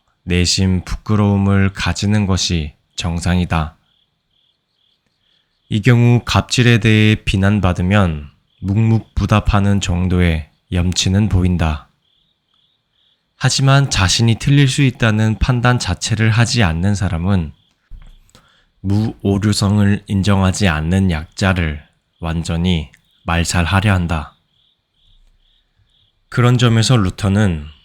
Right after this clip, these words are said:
오백 년 전 매우 성공적인 저항을 했던 운동가로 볼 수 있다. 자신의 주장을 효과적으로 알렸고 그 다음에는 지지 세력을 만듦과 동시에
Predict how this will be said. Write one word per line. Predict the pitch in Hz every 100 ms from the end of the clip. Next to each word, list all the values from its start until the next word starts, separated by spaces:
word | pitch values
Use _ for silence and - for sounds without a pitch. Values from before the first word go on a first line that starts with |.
| _ -
오백 | 95 92 104
년 | 98 95
전 | 95 95 95 95 87
매우 | 87 98 101
성공적인 | 120 117 120 110 107 104 113
저항을 | - 87 87 101 104
했던 | 117 - 85 78 78 _ _ -
운동가로 | 95 90 92 85 87 101
볼 | 107
수 | - 95
있다. | - 87 76 76 _ _ _ _ _ _ _ _ _ _ _ _ _ _ -
자신의 | 101 98 123 123
주장을 | - 101 110 107 107 107
효과적으로 | - 151 143 135 123 117 123
알렸고 | 82 87 98 95 _ 95 80 - _ _ _ _ _ _
그 | -
다음에는 | 101 98 101 98 95 98 98
지지 | - 92 101
세력을 | 113 98 98 110
만듦과 | 95 85 87 95 95 104
동시에 | - 90 92 - 92 78